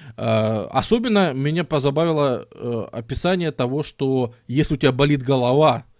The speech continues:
то это, на секундочку, её в две руки взял демон и сдавливает. Вот это крутое описание, вот это прям зачёт. Очень живо себе представляю, и действительно иногда похоже. Эм, э, особенно если кофе перепил.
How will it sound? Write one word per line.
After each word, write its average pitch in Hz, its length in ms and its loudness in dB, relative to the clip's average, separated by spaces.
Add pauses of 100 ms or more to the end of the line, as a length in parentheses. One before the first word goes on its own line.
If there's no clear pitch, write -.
(220)
то 127 160 2
это, 131 220 2
на 113 120 -2
секундочку, 131 680 -4
её 135 500 4 (240)
в 113 180 -12
две 135 240 4
руки 131 320 0
взял 113 340 2
демон 123 520 2
и 131 80 -6
сдавливает. 113 800 -2 (380)
Вот 135 140 4
это 208 120 4
крутое 135 380 0
описание, 107 460 -8
вот 110 160 -6
это 180 180 2
прям 123 220 -6
зачёт. 117 400 -6 (540)
Очень 139 320 0
живо 113 280 -4
себе 117 200 -12
представляю, 143 640 -2
и 156 100 -8
действительно 170 640 -2 (140)
иногда 123 420 -2
похоже. 110 540 -8 (640)
Эм, 110 680 -2 (540)
э, - 220 -20 (440)
особенно 135 360 -4
если 123 160 -2
кофе - 320 -2
перепил. 156 560 -8